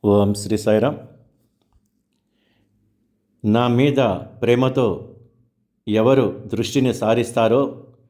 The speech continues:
వారికే నా కటాక్షము" అని ప్రకటించిన కరుణా కటాక్ష యోగి శ్రీ సాయిబాబా వారు. "షిరిడీ ప్రవేశమే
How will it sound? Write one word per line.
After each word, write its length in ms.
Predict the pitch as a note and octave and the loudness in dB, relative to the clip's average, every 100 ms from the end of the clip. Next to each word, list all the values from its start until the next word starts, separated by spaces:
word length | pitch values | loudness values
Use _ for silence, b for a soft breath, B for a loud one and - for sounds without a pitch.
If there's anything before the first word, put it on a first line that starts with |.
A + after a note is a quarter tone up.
| _ _ _ | _ _ _
వారికే 680 | G2+ A2 C#3 C#3+ C#3+ G#2+ - | -2 2 2 4 2 0 -2
నా 160 | G#2 G#2+ | -4 -4
కటాక్షము" 680 | G#2 A2+ A#2+ - A2+ F#2+ E2 - G#2+ | -2 -2 -2 -2 -4 -4 -8 -12 -4
అని 140 | A2 | -4
ప్రకటించిన 600 | G2+ G2+ A2 A2+ G#2 G#2+ G#2 D#2+ - b b b b - | -2 -2 -2 -4 -2 -2 -2 -4 -12 b b b b 0
కరుణా 340 | G#2+ A#2+ A#2 | 2 2 2
కటాక్ష 460 | G#2+ G2 A#2+ A#2 A#2 | -2 -2 -2 0 -2
యోగి 680 | G#2 G2+ G2+ G2+ E2 G2+ G2 | 0 0 0 -2 -4 -10 -12
శ్రీ 440 | G#2 G#2+ F#2 F#2 | -4 -2 -2 -6
సాయిబాబా 520 | - G2+ G#2 G#2 G2 | -6 -2 2 2 0
వారు. 280 | F#2 F2+ F2 - _ _ _ _ _ _ _ _ _ _ _ _ _ | -2 -4 -8 -18 _ _ _ _ _ _ _ _ _ _ _ _ _
"షిరిడీ 380 | - C3 C#3 D3 | 0 2 4 4
ప్రవేశమే 680 | C#3 B2 B2 C3 C3+ A#2 | 4 2 2 0 0 -2